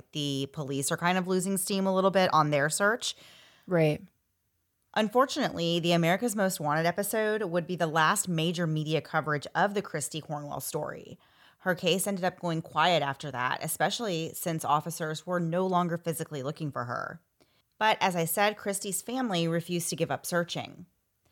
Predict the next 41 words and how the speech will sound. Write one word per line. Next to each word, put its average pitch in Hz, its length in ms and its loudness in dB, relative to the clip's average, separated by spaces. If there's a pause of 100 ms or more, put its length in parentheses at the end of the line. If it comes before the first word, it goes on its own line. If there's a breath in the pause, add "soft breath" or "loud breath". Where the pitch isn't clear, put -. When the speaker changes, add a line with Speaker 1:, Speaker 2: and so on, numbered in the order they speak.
(520)
Speaker 1:
They 196 120 2
built 214 360 6
a 180 140 4
heliport 160 1000 -2
to 202 80 -4
help 196 240 2
accommodate 185 520 4
Speaker 2:
Wow. 151 140 0
Speaker 1:
quicker 233 280 0
searches. 156 800 -2
Yeah, 151 480 4
and 165 320 4
they 175 240 0
rented 208 400 0
helicopters 165 880 2
or 196 180 2
they 277 80 6
worked 180 320 0
with 170 140 -10
volunteer 151 420 0
pilots, 165 560 0
which 180 180 -4
was 185 140 -4
something 262 240 -2
they 202 80 0
were 180 100 2
fortunate 175 520 -4
because 160 480 -2 (300 loud breath)
Christy's 226 360 -2
brother 156 420 2
had 156 260 0
connections 151 720 -2
because 147 440 -2
he 196 240 -6
was 175 200 -4
also 151 220 0
a 147 40 -4
pilot 135 340 -2
himself. 139 360 0
So 151 160 -6
he 165 380 -4